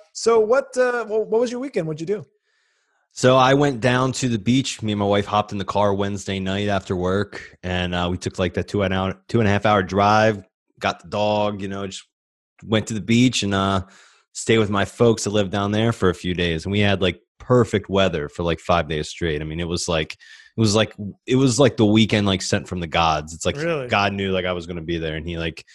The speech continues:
Speaker 2: gave us this beautiful, like, perfect weather. I mean, it was awesome. We were s-, basically spent, like, five days on my dad's boat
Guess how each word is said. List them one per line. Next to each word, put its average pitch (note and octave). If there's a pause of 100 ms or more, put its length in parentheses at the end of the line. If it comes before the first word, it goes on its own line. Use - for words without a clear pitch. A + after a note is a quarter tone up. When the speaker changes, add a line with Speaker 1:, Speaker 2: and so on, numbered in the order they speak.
(260)
Speaker 2:
gave F#2+
us F2
this - (220)
beautiful, G#2+
like, E2+
perfect E2
weather. D2 (140)
I -
mean, D#2+
it D#2
was D2
awesome. D2+
We F2
were F#2
s-, -
basically A#2+
spent, G#2
like, F#2+
five F#2
days E2+
on D#2
my D2+
dad's D2+
boat D#2